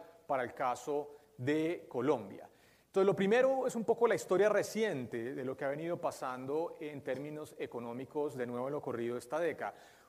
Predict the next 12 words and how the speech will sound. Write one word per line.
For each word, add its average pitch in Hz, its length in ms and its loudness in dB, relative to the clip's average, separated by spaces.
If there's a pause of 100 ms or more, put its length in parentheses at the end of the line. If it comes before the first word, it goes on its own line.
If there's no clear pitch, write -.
Ustedes 160 280 6
ven 180 200 4
que 208 80 2
el 190 100 2
país 143 460 0
tuvo 165 180 -2
tasas 160 240 -2
de 170 60 -2
crecimiento 127 420 -4
muy 147 240 -4
importantes, 131 1080 -6 (280)
eh, 120 420 -4